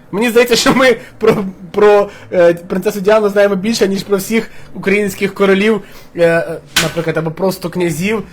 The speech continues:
разом взяти. Ну, правда. Вона була поп-іконою і загинула смертю поп-ікони. Вона була ідолом, вона зробила дуже багато для світу, тому що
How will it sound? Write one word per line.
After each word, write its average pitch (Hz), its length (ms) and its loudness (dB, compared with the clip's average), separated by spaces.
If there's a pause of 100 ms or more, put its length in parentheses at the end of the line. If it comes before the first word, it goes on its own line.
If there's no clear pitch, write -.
(120)
разом 175 340 0
взяти. 127 460 -6 (160)
Ну, 170 120 -4
правда. 208 440 0 (300)
Вона 196 180 0
була 208 160 0
поп-іконою 247 760 0 (600)
і 156 60 -6
загинула 214 580 2 (840)
смертю 190 380 -2
поп-ікони. 185 540 -4
Вона 156 160 -4
була 160 180 -4
ідолом, 196 400 -4
вона 165 200 -2
зробила 180 300 -6
дуже 175 200 -8
багато 175 420 0 (280)
для 156 160 -8
світу, 196 380 -4
тому 180 220 -6
що 185 260 -6